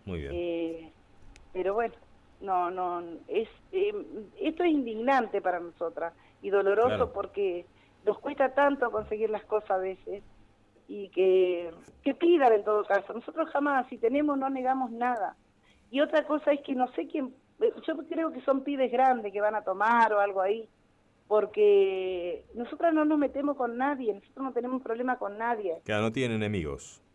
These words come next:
Speaker 2: No tenemos,
Speaker 1: Ujú.
Speaker 2: nosotros no nos metemos con nadie, al contrario, si nos pueden, nos piden ayuda, ahí estamos.
Speaker 1: Ujú. Claro.
Speaker 2: Así
Speaker 1: Graciela,
Speaker 2: que
Speaker 1: bueno,
Speaker 2: bueno.
Speaker 1: esperemos que, bueno, tenga-,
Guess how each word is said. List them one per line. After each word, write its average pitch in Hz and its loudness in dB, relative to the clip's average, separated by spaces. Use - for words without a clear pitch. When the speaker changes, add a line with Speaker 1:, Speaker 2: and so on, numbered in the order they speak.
Speaker 2:
No 311 2
tenemos, 330 0
Speaker 1:
Ujú. 240 -12
Speaker 2:
nosotros 320 -4
no 320 6
nos 311 6
metemos 302 0
con 269 0
nadie, 294 0
al 262 0
contrario, 269 0
si 262 -10
nos 240 -8
pueden, 247 0
nos 226 -2
piden 269 0
ayuda, 254 -2
ahí 247 2
estamos. 240 2
Speaker 1:
Ujú. 73 -16
Claro. 80 -6
Speaker 2:
Así 123 -2
Speaker 1:
Graciela, 117 6
Speaker 2:
que 113 6
Speaker 1:
bueno, 101 6
Speaker 2:
bueno. 85 -6
Speaker 1:
esperemos 135 0
que, 113 4
bueno, 95 2
tenga-, 104 -6